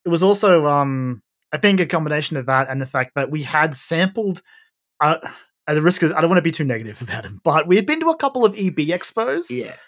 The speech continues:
Speaker 1: And we're like, "These are good." But, you know, when you hear, you know, pax, like, Penny Arcade Expo, it's like,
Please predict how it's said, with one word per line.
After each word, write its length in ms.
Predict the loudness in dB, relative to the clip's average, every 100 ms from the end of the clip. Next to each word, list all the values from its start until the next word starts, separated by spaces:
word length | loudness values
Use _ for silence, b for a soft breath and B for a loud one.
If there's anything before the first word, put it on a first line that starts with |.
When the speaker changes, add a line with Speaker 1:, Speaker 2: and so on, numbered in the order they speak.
| b -2
Speaker 1:
And 120 | 2
we're 80 | 4
like, 360 | 6 4 0 _ _ _ _ -2
"These 200 | 0 0
are 60 | -4 _ 0
good." 500 | 4 6 4 2 -8 -4
But, 160 | -4 -4 -2
you 80 | 2
know, 120 | 2
when 140 | 2
you 60 | -2
hear, 220 | -2 -2 -4
you 100 | -8
know, 120 | -6 -8 -4
pax, 480 | -2 -2 -6 -6
like, 220 | -4 -4 -2
Penny 200 | -2 -2
Arcade 320 | 0 0 0
Expo, 440 | -2 -6 -6 -6 -10 B B
it's 100 | -2
like, 300 | -2 -2